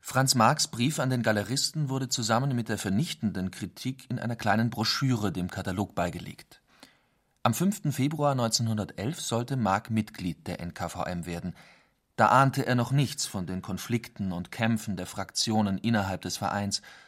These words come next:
und war nur glücklich über die neuen Freunde. Im Salon der Baronin hatte er am Neujahrsabend endlich Kandinsky kennengelernt. Am nächsten Tag waren alle zu ihm nach Sindelsdorf gekommen und hatten im eiskalten Atelier im Dachgeschoss des Hauses seine Bilder angeschaut.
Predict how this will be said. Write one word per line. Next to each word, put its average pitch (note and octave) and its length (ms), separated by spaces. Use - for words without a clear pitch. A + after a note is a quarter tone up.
und B2 120
war C3 100
nur C#3+ 180
glücklich C#3+ 440
über B2 160
die A#2 80
neuen A2+ 260
Freunde. F#2 440
Im C3+ 120
Salon C3 360
der E3 100
Baronin A#2+ 600
hatte C3 200
er - 240
am G#2+ 120
Neujahrsabend G#2+ 880
endlich G2 400
Kandinsky G2+ 500
kennengelernt. E2+ 640
Am G2 140
nächsten A#2+ 300
Tag A2 260
waren G#2+ 220
alle A#2+ 240
zu - 140
ihm B2 160
nach A#2+ 140
Sindelsdorf A2+ 680
gekommen F#2 500
und - 160
hatten B2 240
im G#2+ 180
eiskalten A#2 580
Atelier G2 640
im F#2+ 180
Dachgeschoss A2 680
des - 240
Hauses G2 400
seine G2 240
Bilder G2+ 400
angeschaut. E2+ 560